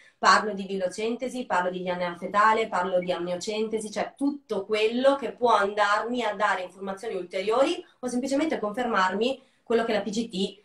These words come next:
mi ha detto, perché comunque, e qua, eh, viene il bello,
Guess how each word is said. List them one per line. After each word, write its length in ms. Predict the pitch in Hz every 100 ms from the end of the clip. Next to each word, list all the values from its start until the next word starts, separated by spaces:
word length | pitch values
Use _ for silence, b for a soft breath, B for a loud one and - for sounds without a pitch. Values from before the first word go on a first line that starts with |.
| _
mi 140 | 202
ha 40 | -
detto, 600 | 151 - - 220 285 302
perché 320 | 233 233 233
comunque, 920 | - 285 247 240 240 233 269 285 349 B B B B
e 200 | - 220
qua, 400 | - 190 214 190 - 180 180 175 170 170
eh, 40 | 180
viene 200 | 240 220
il 120 | 196
bello, 720 | 196 170 160 175 214 339 339